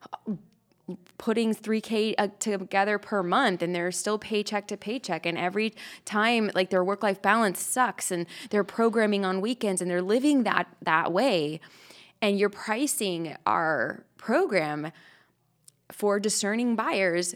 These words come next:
going, "I don't want the gimmick at forty bucks. I want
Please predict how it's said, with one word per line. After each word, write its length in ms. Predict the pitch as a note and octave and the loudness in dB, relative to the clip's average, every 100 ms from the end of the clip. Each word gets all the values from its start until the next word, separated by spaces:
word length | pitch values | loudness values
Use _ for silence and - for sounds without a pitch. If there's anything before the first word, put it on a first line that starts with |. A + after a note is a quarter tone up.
| G3 | -4
going, 400 | G3+ G3 G3 - | -2 0 0 0
"I 100 | F#3+ | 0
don't 360 | G3 A#3 - | 2 0 -2
want 400 | F3+ A3 E4+ G3+ | -2 0 0 -2
the 100 | - | -4
gimmick 500 | F3+ F3 D#3+ C#3+ - | -4 -4 -4 -6 -10
at 140 | - - | -12 -12
forty 380 | - D3+ - - | -6 -6 -6 -8
bucks. 480 | - - - - - | -6 -8 -8 -10 -8
I 100 | F#3+ | -6
want 320 | G3 B3 D#4+ | -4 -4 -4